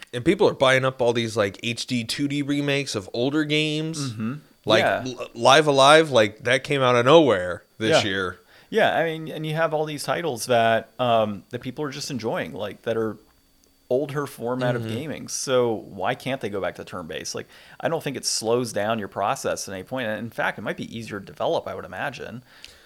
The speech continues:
Speaker 1: Yeah, I, I don't know. It's, um, it could be one of those things where maybe we'll get, like, a split,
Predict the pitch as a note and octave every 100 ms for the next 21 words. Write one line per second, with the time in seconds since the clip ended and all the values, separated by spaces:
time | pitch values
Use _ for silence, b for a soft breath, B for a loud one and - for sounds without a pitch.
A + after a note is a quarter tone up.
0 | B _ D#3 F3+ E3+ E3 - D#3 E3 F3
1 | F#3+ F#3 F3+ D#3+ A#2 G#2+ - C3+ C3+ C3
2 | B2+ B2 A#2+ _ _ _ - C3+ D3 -
3 | A#3 B3 A3 F#3+ E3+ D3+ C#3 C#3+ D3 -
4 | B2 G#2+ G2+ G#2+ A#2+ C3+ C3+ C3+ C3 B
5 | B B - A#2+ B2+ A2+ A#2 A2+ G2 G2+
6 | G2 F#2+ - - B2+ F3 -